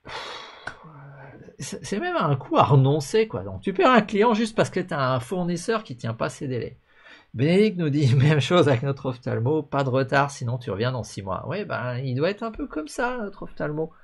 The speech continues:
D'un autre côté, quand il t'opère, s'il doit t'opérer, t'es quand même content qu'il ait appliqué sa procédure, qu'il vérifie que tel instrument est à la bonne place avant de se mettre à opérer plutôt que de,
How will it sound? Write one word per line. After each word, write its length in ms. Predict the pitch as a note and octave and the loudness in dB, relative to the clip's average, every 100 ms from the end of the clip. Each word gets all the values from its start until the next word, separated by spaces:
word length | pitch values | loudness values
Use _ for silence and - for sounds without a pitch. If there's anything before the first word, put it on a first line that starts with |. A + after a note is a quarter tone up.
| - - | -20 -8
D'un 80 | A2+ | -4
autre 100 | A#2 | -2
côté, 260 | - - C#4 | -4 -2 -4
quand 160 | - | -2
il 180 | C#3 B2 | 0 0
t'opère, 520 | - - F#3+ E4+ C4 - _ _ - - - - | -2 -2 -2 -2 -6 -14 _ _ -20 -20 -20 -14
s'il 240 | - F3 | -6 -2
doit 140 | C#3 | 0
t'opérer, 600 | A2 G#2+ - F#2 E3 C#4 _ _ _ | 0 -4 -6 -4 -4 -6 _ _ _
t'es 120 | A2+ | -6
quand 120 | D#3 | 0
même 140 | A3+ A3 | 0 0
content 360 | G#3 F#3 A#3 | -2 4 4
qu'il 180 | A3+ F#3+ | 4 4
ait 60 | D#3+ | 4
appliqué 440 | B2+ E3 D#3 G#3+ | 4 0 -4 -2
sa 200 | G#3 B2+ | -2 -4
procédure, 600 | - B2+ A#2+ C3 E3 G#3 | -4 -6 -4 -2 0 -2
qu'il 180 | G#3 D#3 | -2 -2
vérifie 520 | A#2+ F#2+ G#2 E3 F#3+ | -2 -2 -6 -6 -4
que 200 | F3+ G#2+ - _ | -4 -4 -6 _
tel 160 | C3 A#2+ | 0 2
instrument 560 | A#2 - B2+ A#2+ A#2+ | 0 -2 -4 -2 0
est 120 | A2 G2+ | -2 -2
à 100 | G#2 | -2
la 80 | |
bonne 260 | G#2 G2 F#2 | -2 -6 -4
place 400 | C#3 F3 G#3 - | 2 4 4 -2
avant 260 | C3 B2 G3 | 0 2 2
de 80 | G#3+ | 0
se 120 | C3 | -2
mettre 280 | A#2+ F#3 B2+ | -2 -2 2
à 60 | |
opérer 380 | A#2 A#2+ D#3 G#3+ | 2 2 2 2
plutôt 280 | G#3+ C3+ E3+ | 0 -2 0
que 60 | D3 | 0
de, 160 | C#3+ | -2